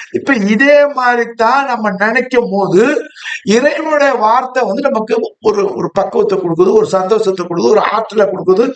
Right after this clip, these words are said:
ஒரு தைரியத்தை கொடுக்குது. அப்ப நம்ம இறைவனுடைய பாதுகாப்பத்துல இருக்கோம்,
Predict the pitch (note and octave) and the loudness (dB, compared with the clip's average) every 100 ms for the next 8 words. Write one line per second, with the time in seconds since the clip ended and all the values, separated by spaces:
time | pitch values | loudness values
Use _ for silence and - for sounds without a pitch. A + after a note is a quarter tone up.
0 | - - - - A#3 G#3+ F3+ G#3 C#4 C#4 | -8 -16 -12 -2 0 0 0 0 2 0
1 | C4 F#3+ E3+ D#3 D3 - - _ _ _ | 0 -2 -4 -6 -6 -10 -20 _ _ _
2 | - - - G#3 F3+ E3+ F3+ G#3 G3 F3+ | -20 -10 -2 0 2 2 2 2 2 0
3 | F3 F#3 F3+ F3 F3 D#3+ D3+ - - E3+ | 0 0 0 0 -2 -4 -6 -6 -2 -2
4 | A3+ | -2